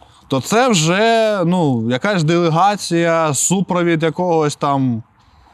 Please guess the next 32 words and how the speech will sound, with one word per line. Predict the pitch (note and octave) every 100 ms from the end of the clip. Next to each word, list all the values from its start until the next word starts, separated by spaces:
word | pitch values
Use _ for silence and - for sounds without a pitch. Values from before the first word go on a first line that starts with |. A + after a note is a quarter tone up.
| - - - _
в-, | - - C3+ C#3 D3 C#3+
важливого | E3+ D#3 F#3 F#3+ F3 D3+ D3+
дядьки | C#3 D#3+ F#3+ - _ F3+ E3 - - - - -
і | D#3+ G3
таке | F#3+ F3 G3
інше. | - A3 F3 C#3
Тобто | C3+ D3+ D#3
це | - A3+
вже | F#3 F#3
лакшері | F#3+ G3 - E3+ E3
клас, | - G#3+ A#3 -
і | F3 F3
він, | E3+ G#3
звісно, | D#3 D#3+ F#3+ F#3+ F3
буде | D3+ F3 F3
дорожчий, | D#3+ F3 D#3+ F#3+ - E3
мабуть, | F3 E3 D#3
в | C#3
два | E3+ D#3+
рази | D3+ E3
від | D#3 C#3
транспортера. | D#3 D3 E3+ E3 G#3 G3 G2+ F#2 - - - - - - -
Е, | C3 B2+ B2+ A#2+
але | C3+ D#3+ G3+ G#3 G3+ G3 F3+ D#3+
насправді | - D#3+ D#3 A3 B3+ A#3+ G#3
візуально | F#3 E3+ D#3 F#3 A3 G3+ E3+
вони | E3+ G3
то | F#3
не | E3+
дуже | D#3+ G3 F3+
то | - F3+
відрізняються. | F3 F#3 F3+ F#3+ A2+ - -